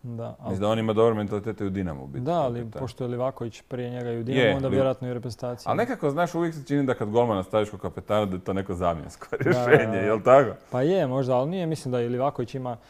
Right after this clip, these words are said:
Speaker 1: odlične karakteristike i neko, ne znam, u zadnje vrijeme možda je pogotovo rijetkost da baš napadač bude. To je prije ono bilo možda s Raulom i Del Pierom, ali u zadnje vrijeme ko da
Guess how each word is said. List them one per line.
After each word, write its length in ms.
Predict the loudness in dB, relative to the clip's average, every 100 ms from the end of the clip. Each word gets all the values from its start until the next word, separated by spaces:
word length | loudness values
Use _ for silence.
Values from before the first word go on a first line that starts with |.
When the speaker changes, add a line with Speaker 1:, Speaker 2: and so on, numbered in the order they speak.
| -20 -20 -8
Speaker 1:
odlične 340 | -4 -2 -4 -6
karakteristike 840 | -4 -4 -2 -2 -4 -6 -2 -2
i 40 |
neko, 540 | -2 -6 -6 -6 -6 -8 _ _ _ _ -14
ne 240 | -4 0 0
znam, 140 | 2
u 40 |
zadnje 200 | 2 2
vrijeme 240 | 2 2 2
možda 240 | 0 -2
je 40 | -4
pogotovo 440 | -2 -2 -2 0
rijetkost 400 | 2 0 -2 -6
da 100 | -2
baš 260 | -2 -2 -6
napadač 480 | -6 -4 -4 -6 -16 -18
bude. 400 | -10 -8 -6 -4
To 140 | -2
je 60 | -2
prije 280 | 0 0
ono 120 | 0 -4
bilo 220 | -6 -6
možda 200 | -6 -8
s 160 | -8
Raulom 420 | -4 0 0 -2 -4
i 40 |
Del 140 | -4
Pierom, 440 | -4 -2 0 0 -2
ali 120 | -2
u 40 |
zadnje 200 | -2 0
vrijeme 220 | 0 -2 -4
ko 200 | -4 -2
da 220 | -2